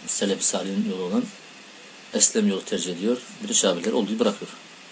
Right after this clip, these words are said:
La yettehidu şeyin asla. Allah-u Teala hiçbir şeyle ittihat etmez,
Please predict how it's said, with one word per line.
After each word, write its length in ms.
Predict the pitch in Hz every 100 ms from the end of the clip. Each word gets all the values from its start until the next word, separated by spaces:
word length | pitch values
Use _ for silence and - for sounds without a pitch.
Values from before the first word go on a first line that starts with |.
| - - - - - - - - - - - - - - - - - - - - - - - - - - 131
La 280 | 127 127 117
yettehidu 640 | 107 - - - - 165
şeyin 320 | - 107 101
asla. 360 | 104 - 95 95
Allah-u 300 | 104 107 104
Teala 160 | 113
hiçbir 240 | 113 - -
şeyle 380 | 113 101 120 127 - - -
ittihat 400 | - - 98 104
etmez, 380 | 107 98 85